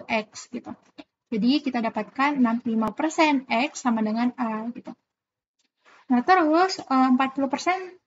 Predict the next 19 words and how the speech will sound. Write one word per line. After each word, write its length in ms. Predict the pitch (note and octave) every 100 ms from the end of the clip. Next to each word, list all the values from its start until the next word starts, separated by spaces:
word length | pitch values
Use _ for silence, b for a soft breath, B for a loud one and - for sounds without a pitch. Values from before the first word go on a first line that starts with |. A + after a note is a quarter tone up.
| _ _
suka 400 | - D4 D4+ E4
membaca 400 | D4 B3 B3 D4
surat 240 | D3+ C#3+
kabar. 400 | - A#3+ A3+ A#3+
Berarti 320 | A#3 G#3+ D#4
dalam 240 | C4+ B3 A#3+
lingkaran 400 | A#3 A3+ A3+ A3+
B 80 |
ini 320 | A3 G#3 B3+ E4
ada 320 | A#3+ G#3+ C4 A#3+
empat 240 | A#3 -
puluh 160 | A#3+ B3+
persen 400 | B3+ D4 C4 A3
gitu. 240 | G#3+ A3 - _ b b
Dari 160 | A3+ D4
apa? 240 | E4 D4
Dari 320 | A#3+ A3 D4
X 400 | A#3 A#3+ - -
gitu. 320 | - - -